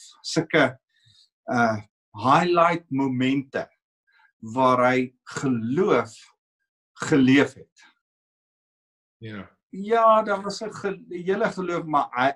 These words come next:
Speaker 1: hy, hy het sy nek uitgesteek en dan was daar onsekere tye. En dan steek hy weer sy nek uit en dan is daar onsekerheid. Verstaan jy? Dit is sulke highlight momente. As jy, as jy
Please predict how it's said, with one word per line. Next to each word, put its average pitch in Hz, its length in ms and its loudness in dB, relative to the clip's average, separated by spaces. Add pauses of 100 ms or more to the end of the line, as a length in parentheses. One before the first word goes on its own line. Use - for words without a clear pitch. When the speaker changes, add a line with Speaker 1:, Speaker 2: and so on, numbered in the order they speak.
Speaker 1:
hy, 139 320 -2 (140)
hy 135 140 -6
het 139 120 -6
sy 139 260 -4
nek 165 460 -4
uitgesteek 165 720 -2 (320)
en 127 80 -8
dan 196 100 -2
was 269 100 -6
daar 226 180 -6 (180)
onsekere 180 800 -2
tye. 107 320 -4
En 123 60 -2
dan 165 160 2
steek 196 280 -2
hy 196 80 0
weer 185 140 2
sy 190 120 -6
nek 175 300 -4
uit 156 160 -6
en 143 80 -8
dan 156 100 0
is 160 60 0
daar 170 120 -4
onsekerheid. - 520 -6
Verstaan 147 340 -6
jy? 123 120 -8
Dit 156 100 -2
is - 60 -8
sulke 180 340 0 (260)
highlight 160 580 0
momente. 123 440 0 (300)
As - 160 -4
jy, 165 160 0 (920)
as 147 220 -4
jy 135 320 0